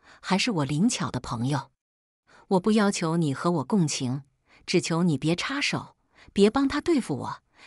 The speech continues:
这么一点点小小的要求也是难为你了吗？还有你，我转头看向袁绍，你是真的想进警局吗？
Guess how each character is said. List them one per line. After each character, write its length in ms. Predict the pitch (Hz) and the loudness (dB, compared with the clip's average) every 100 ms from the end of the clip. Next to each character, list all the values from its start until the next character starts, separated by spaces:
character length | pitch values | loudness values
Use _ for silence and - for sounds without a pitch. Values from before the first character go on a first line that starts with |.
| - | -6
这 140 | - | 2
么 80 | 311 | 4
一 140 | 247 220 | 6 4
点 220 | 175 214 | 4 4
点 280 | 247 135 131 | 2 0 -2
小 260 | - 160 | 0 0
小 220 | 214 170 | 0 -2
的 100 | 123 | -2
要 220 | 147 226 226 | 0 0 0
求 320 | - 131 127 - _ | -2 -4 -4 -12 _
也 140 | 180 147 | 0 0
是 160 | - | 2
难 220 | 156 135 170 | 0 2 2
为 100 | 190 | 2
你 140 | 135 | 2
了 100 | 123 | -2
吗？ 200 | 123 131 _ _ _ _ _ _ | -4 -6 _ _ _ _ _ _
还 140 | - | 0
有 160 | 240 269 | 2 6
你， 300 | 294 135 - _ _ _ _ _ _ _ _ | 4 2 -4 _ _ _ _ _ _ _ _
我 120 | 202 | 0
转 200 | 202 160 | 2 0
头 200 | 143 165 | 0 -2
看 200 | - 180 | 0 -2
向 180 | 175 147 | 0 -2
袁 220 | 139 131 | -2 -2
绍， 320 | - 220 - _ _ _ - - | -2 -4 -8 _ _ _ -10 2
你 100 | 214 | 2
是 140 | 240 | 2
真 220 | 233 339 | 0 2
的 80 | 339 | 2
想 280 | - 151 127 | 0 -2 0
进 200 | 214 180 | 2 0
警 240 | - 123 | 0 -4
局 200 | - 123 | -4 -2
吗？ 220 | 139 175 | -2 -2